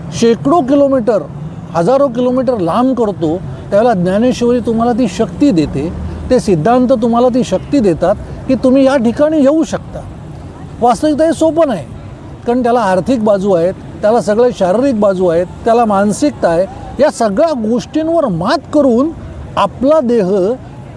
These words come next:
हातामध्ये ज्ञानेश्वरी घेऊन या ठिकाणी येऊन ज्ञानेश्वरी वाचतो. एक संकल्प जर तुम्ही मांडलात, त्याला जर तुम्ही यथायोग्य जर न्याय देण्याचा प्रयत्न केलात, जर कष्ट केले,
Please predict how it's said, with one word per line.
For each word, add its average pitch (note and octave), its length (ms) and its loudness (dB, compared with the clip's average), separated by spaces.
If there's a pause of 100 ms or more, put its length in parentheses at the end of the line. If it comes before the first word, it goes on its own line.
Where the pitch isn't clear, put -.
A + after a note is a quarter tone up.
(120)
हातामध्ये D4 500 2
ज्ञानेश्वरी C4 680 0
घेऊन G3 480 0 (320)
या A#3+ 140 4
ठिकाणी C4 380 2
येऊन C#4+ 220 2
ज्ञानेश्वरी C4 500 2
वाचतो. G#3+ 540 0 (1000)
एक D#4+ 220 4
संकल्प D4 580 0
जर C#4 160 0
तुम्ही B3+ 240 0
मांडलात, G3+ 500 0 (160)
त्याला G#3 220 0
जर C4+ 160 2
तुम्ही C#4+ 440 0 (320)
यथायोग्य B3+ 600 2
जर B3+ 140 2
न्याय G#3 260 0
देण्याचा A#3+ 340 0
प्रयत्न A3+ 440 0
केलात, G#3+ 220 2
जर B3 180 2 (120)
कष्ट A#3 240 -2
केले, G#3 400 0